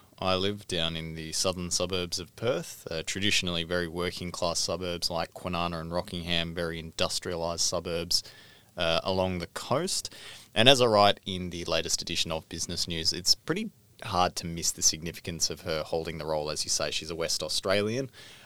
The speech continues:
and the last West Australian to hold the job was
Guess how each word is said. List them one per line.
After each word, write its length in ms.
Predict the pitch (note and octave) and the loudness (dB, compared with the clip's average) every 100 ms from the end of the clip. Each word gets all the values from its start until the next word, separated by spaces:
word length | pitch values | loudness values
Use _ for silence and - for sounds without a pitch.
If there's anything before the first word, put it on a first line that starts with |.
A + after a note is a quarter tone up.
| - | -8
and 160 | E2 | -4
the 40 | E2 | 4
last 360 | F#2+ G2 - | 6 6 2
West 240 | F#2 E2 E2 | 0 0 0
Australian 500 | D#2+ E2 E2 E2 D#2+ | 0 2 0 -2 -4
to 240 | - D#2+ | -6 -6
hold 200 | - E2 | -2 -4
the 80 | E2 | -2
job 320 | D2+ E2 D#2 - - | -2 -2 -2 -6 -6
was 320 | E2 D#2+ | -2 0